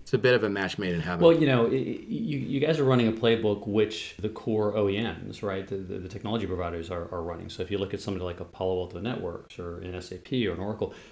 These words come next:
Speaker 2: they've all been very aggressive on the acquisition side to acquire these next generation capabilities, right, to accelerate that. And you're, you know, they have, like you say, you know, just like you have at C D W,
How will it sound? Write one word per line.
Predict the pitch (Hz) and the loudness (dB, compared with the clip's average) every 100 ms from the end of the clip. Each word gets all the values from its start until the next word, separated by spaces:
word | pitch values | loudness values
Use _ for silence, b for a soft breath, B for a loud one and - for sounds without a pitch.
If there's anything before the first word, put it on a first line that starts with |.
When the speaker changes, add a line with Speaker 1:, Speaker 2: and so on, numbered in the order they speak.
| B | B
Speaker 2:
they've | 101 - | -6 -2
all | 120 131 135 113 - | 4 6 8 6 2
been | 101 | -2
very | 104 110 | 2 2
aggressive | 101 107 110 101 | 2 0 0 -2
on | 104 95 | -4 -6
the | |
acquisition | 98 - 104 110 113 | -6 -4 -2 0 0
side | - 95 90 | 0 -2 -2
to | 113 | -4
acquire | - 127 127 139 | 2 2 4 4
these | 113 110 - - | 4 0 -2 -10
next | 147 117 120 - | -4 -2 0 0
generation | 120 110 107 104 | 2 2 0 -4
capabilities, | 107 98 117 - - - | -4 -2 -2 -2 -6 -4
right, | 110 | -4
to | 110 | -4
accelerate | 107 123 123 101 | -2 0 2 0
that. | - 95 98 - | -4 -6 -6 -2
And | 139 170 127 110 107 - | 2 4 4 2 0 -2
you're, | 110 113 | 0 0
you | - 143 | -4 -2
know, | 113 | 0
they | 98 113 113 | 2 2 2
have, | 123 135 104 - | 0 0 0 -2
like | 98 107 | -4 -4
you | |
say, | 131 - | -6 -6
you | 101 | -6
know, | 101 107 | -6 -6
just | 110 104 | -8 -8
like | 98 92 | -6 -2
you | 143 | 0
have | 98 80 | 0 -2
at | 95 | -6
C | - | -6
D | 98 | -4
W, | 98 131 107 95 92 | -2 -2 0 -2 -4